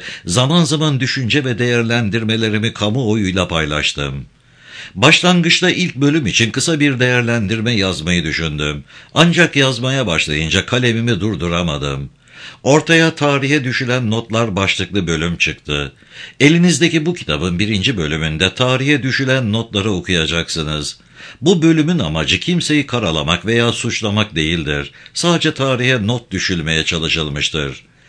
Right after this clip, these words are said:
İkinci bölümde ise hem hapishanede hayatın nasıl devam ettirildiğine dair anılarım,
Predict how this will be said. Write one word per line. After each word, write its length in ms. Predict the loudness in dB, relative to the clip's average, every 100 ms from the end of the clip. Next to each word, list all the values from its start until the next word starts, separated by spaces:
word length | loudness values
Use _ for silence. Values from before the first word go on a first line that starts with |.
| -20 -18 -16 0
İkinci 480 | 2 4 4 2 2
bölümde 440 | 2 2 2 2
ise 260 | 2 0 0
hem 200 | 0 0
hapishanede 760 | -2 -4 -2 0 0 0 0
hayatın 540 | 0 0 0 -2 0
nasıl 300 | 0 0 -2
devam 380 | 0 0 0 -2
ettirildiğine 800 | -4 -4 -4 -2 -2 -2 0 0
dair 340 | 0 0 0 0
anılarım, 680 | -2 -2 0 0 0 0